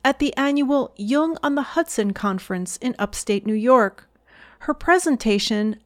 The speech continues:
Analysis as Self-Portraiture, and her workshop on self-portraits are the subjects of our talk today. This interview is being recorded on Monday, July fifteenth, two thousand nineteen,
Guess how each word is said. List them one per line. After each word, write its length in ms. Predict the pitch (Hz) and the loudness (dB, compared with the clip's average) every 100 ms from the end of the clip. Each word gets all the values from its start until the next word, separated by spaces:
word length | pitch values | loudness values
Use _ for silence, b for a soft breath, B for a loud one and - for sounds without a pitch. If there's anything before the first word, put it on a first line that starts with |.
| - | -2
Analysis 800 | 254 285 311 311 - 320 311 - - | 0 4 4 2 0 -2 -2 -4 -2
as 160 | 247 | -2
Self-Portraiture, 1200 | - - 262 - - 311 320 233 208 202 180 175 - b b b | 0 2 2 0 -2 -2 -2 -4 -4 -4 -4 -6 -12 b b b
and 140 | 269 254 | -4 0
her 160 | 294 | 2
workshop 640 | 269 277 381 - 226 196 202 | 2 2 0 0 0 0 -2
on 140 | 214 | -4
self-portraits 1040 | 202 - 190 - - 320 - 208 202 - - b b b | -4 -2 -4 -4 -4 -4 -2 -4 -4 -8 -14 b b b
are 120 | 320 | 0
the 100 | 311 | 2
subjects 760 | 311 - 359 269 226 208 208 - | 0 2 2 2 0 -2 -4 -8
of 180 | - 247 | -2 0
our 120 | 254 | 0
talk 420 | 254 202 185 - | 0 -2 -2 -4
today. 580 | - 208 220 208 196 190 _ _ b b b b | -4 0 2 2 -2 -8 _ _ b b b b
This 200 | 233 220 | -2 0
interview 420 | 226 220 214 208 | 0 0 0 0
is 140 | 214 208 | 0 -2
being 300 | 214 208 208 | -2 -2 -2
recorded 720 | 208 208 - 320 247 214 220 - _ | -4 -6 -2 0 2 0 -2 -8 _
on 240 | - 294 294 | 0 2 2
Monday, 640 | 320 320 208 190 185 190 _ _ - | 2 2 0 0 -2 -6 _ _ -2
July 360 | 254 294 330 | 0 4 4
fifteenth, 720 | 311 208 202 - 208 214 220 - _ _ - | 2 -2 -4 -4 -4 -4 -6 -12 _ _ -6
two 160 | - 370 | -2 0
thousand 460 | 240 208 202 202 | 2 2 0 -2
nineteen, 760 | 196 196 202 - 277 247 208 | 0 -2 -4 -4 -2 0 -2